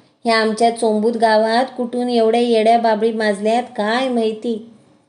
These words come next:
थोडं पुढं गेल्यावर उसाच्या पाचटापासून बनवलेल्या एका छपराकडं बोट करत, "हे आपलं सपार," असं येवले मावशी म्हणाली. दोघीही सपरात गेल्या. येवले मावशीनं चिमणीत घासलेट भरून चिमणी लावली.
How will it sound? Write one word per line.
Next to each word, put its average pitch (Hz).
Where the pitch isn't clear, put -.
थोडं 208
पुढं 202
गेल्यावर 208
उसाच्या 208
पाचटापासून 208
बनवलेल्या 202
एका 208
छपराकडं 202
बोट 190
करत, 196
"हे 262
आपलं 240
सपार," 196
असं 233
येवले 208
मावशी 190
म्हणाली. 160
दोघीही 285
सपरात 311
गेल्या. 170
येवले 277
मावशीनं 277
चिमणीत 254
घासलेट 233
भरून 226
चिमणी 208
लावली. 151